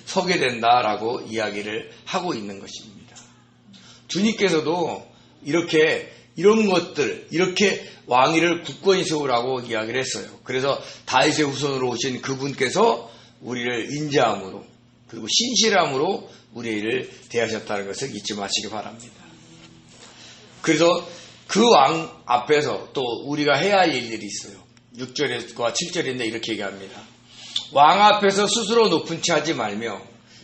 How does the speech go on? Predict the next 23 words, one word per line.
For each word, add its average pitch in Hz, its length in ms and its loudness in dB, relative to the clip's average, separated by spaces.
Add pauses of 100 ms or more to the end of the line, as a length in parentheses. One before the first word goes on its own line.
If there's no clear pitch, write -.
대인들의 165 600 2
자리에 117 300 0
서지 147 300 -4
말라. 95 500 -10 (160)
이는 131 500 -6 (380)
사람이 151 460 2
내게 120 340 0 (240)
이리로 156 480 2
올라오라고 135 720 2
말하는 110 520 -2
것이 - 460 -10 (460)
내 156 260 2
눈에 165 320 2
보이는 131 360 2
귀인 123 260 -2
앞에서 110 680 -4 (260)
저리로 120 400 -2
내려가라고 107 960 0
말하는 104 420 -2
것보다 104 640 -2 (160)
나음이니라"라고 101 1080 -4
이야기를 98 320 -8
합니다. 110 320 -12